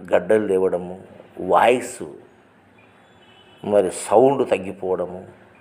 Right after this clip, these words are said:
అలాగే మింగడానికి కూడా కొన్ని ఘన పదార్థాలు తినలేకపోవడము, అలాగే ఊపిరితిత్తి అలసిపోయి, అలసిపోయి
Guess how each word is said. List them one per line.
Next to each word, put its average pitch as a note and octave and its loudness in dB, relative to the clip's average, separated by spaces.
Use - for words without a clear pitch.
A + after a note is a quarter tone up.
అలాగే A2+ 4
మింగడానికి B2+ 2
కూడా A2+ 2
కొన్ని F#2+ -8
ఘన F#2 0
పదార్థాలు G2 2
తినలేకపోవడము, F2+ 0
అలాగే G2 4
ఊపిరితిత్తి F#2+ -4
అలసిపోయి, G2+ 0
అలసిపోయి F2+ -2